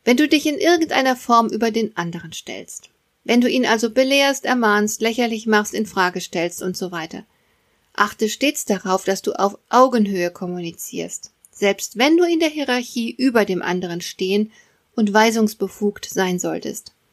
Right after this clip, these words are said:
Ein höflicher und respektvoller Umgang ist auch für diesen Fall angebracht.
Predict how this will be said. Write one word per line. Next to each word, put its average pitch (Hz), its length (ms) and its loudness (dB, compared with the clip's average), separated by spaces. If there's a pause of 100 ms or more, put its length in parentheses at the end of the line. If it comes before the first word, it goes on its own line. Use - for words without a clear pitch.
(220)
Ein 180 220 0
höflicher 202 560 0 (260)
und 202 180 0
respektvoller 277 720 2
Umgang 175 400 2 (560)
ist - 220 -4
auch 165 100 0
für 170 180 -6
diesen 185 360 -2
Fall 175 260 -10
angebracht. 170 720 -10